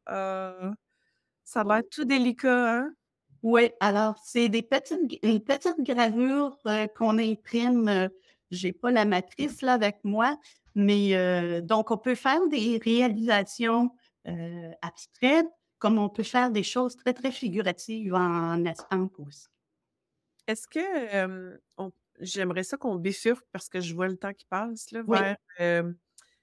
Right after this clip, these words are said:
Speaker 1: vers, euh, la pensée qui gagne, parce que quand, euh, je t'ai parlé de, de faire un live avec moi par rapport à l'importance de l'expérimentation,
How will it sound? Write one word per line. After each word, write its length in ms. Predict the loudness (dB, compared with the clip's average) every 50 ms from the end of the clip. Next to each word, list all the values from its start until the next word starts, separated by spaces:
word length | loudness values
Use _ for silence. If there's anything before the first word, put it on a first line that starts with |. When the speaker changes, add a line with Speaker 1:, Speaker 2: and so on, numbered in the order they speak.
| _ _ _ _ _ _ _ _ _ -18
Speaker 1:
vers, 380 | -10 -2 0 2 2 2 0 -2 -2
euh, 180 | 0 2 2 4
la 160 | 2 0 -2
pensée 420 | 0 0 0 0 0 0 -2 -2 -2
qui 160 | -4 -8 -4
gagne, 300 | 0 0 0 0 0 -2
parce 220 | -6 -8 -10 -8
que 80 | -10 -8
quand, 340 | -4 -2 -2 -2 0 -2 -2
euh, 60 | -4
je 80 | -4
t'ai 100 | -6 -8
parlé 480 | -4 -4 -4 -4 -4 -6 -8 -6 -6 -4
de, 680 | 0 2 4 4 4 4 2 0 -4 -6 -8 -12 -14 -16
de 180 | -14 -10 -10 -8
faire 240 | -4 -2 -2 0 2
un 100 | 0 0
live 380 | 2 2 2 2 2 0 0
avec 240 | 0 0 0 -2 -4 -4
moi 160 | -8 -6 -6
par 140 | -4 -6 -6
rapport 240 | -6 -6 -6 -6 -6 -4
à 160 | -2 -2 -2
l'importance 580 | -2 -2 -4 -6 -6 -8 -12 -10 -10 -10 -8
de 40 | -8
l'expérimentation, 1000 | -8 -10 -10 -14 -18 -14 -12 -10 -10 -10 -6 -4 -6 -6 -6 -6 -8 -8 -8 -8